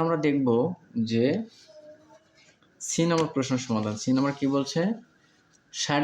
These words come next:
ডিগ্রি তিরিশ মিনিট পনেরো সেকেন্ড। তো এটাকে লিখতে পারি ষাট ডিগ্রি তিরিশ মিনিট, ঠিক আগেরটার মতন আমরা করবো। তোমরা চাইলে এটাকে অন্যভাবে করতে পারো, ব্যাপারটা একবার বলেই দেই। এটা ষাট ডিগ্রি আছে,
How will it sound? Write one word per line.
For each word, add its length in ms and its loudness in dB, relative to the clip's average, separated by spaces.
ডিগ্রি 280 2
তিরিশ 240 4
মিনিট 180 0
পনেরো 260 2
সেকেন্ড। 280 0
তো 80 -20
এটাকে 240 0
লিখতে 260 0
পারি 180 2
ষাট 380 0
ডিগ্রি 380 6
তিরিশ 340 4
মিনিট, 360 4
ঠিক 160 2
আগেরটার 360 2
মতন 260 2
আমরা 180 4
করবো। 240 0
তোমরা 200 0
চাইলে 200 4
এটাকে 260 0
অন্যভাবে 440 4
করতে 260 -2
পারো, 180 2
ব্যাপারটা 300 2
একবার 220 2
বলেই 240 4
দেই। 120 4
এটা 180 -6
ষাট 200 -2
ডিগ্রি 220 4
আছে, 120 0